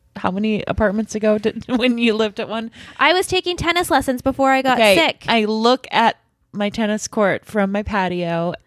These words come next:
Speaker 1: and then there's
Speaker 2: Nice.
Speaker 1: pools. So you
Speaker 2: Okay.
Speaker 1: can come down and swim with the kids.
Speaker 2: Okay.
Speaker 1: And
Speaker 2: No, they
Speaker 1: yeah,
Speaker 2: will
Speaker 1: it'll be super fun.
Speaker 2: Okay.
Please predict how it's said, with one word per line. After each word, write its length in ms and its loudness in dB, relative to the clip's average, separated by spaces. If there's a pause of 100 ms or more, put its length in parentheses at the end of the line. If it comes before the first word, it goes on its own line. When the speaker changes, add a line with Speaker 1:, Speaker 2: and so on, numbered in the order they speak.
Speaker 1:
and 320 -4
then 180 0
there's 200 -2
Speaker 2:
Nice. 140 -2
Speaker 1:
pools. 640 2
So 180 -4
you 80 2
Speaker 2:
Okay. 320 2
Speaker 1:
can 100 -6
come 140 -2
down 220 2
and 120 -4
swim 300 -4
with 100 -8
the 80 -8
kids. 500 -4
Speaker 2:
Okay. 420 0 (440)
Speaker 1:
And 640 -4
Speaker 2:
No, 240 2
they 220 2
Speaker 1:
yeah, 40 0
Speaker 2:
will 180 2
Speaker 1:
it'll 120 4
be 80 -2
super 280 -4
fun. 280 -6 (960)
Speaker 2:
Okay. 320 -6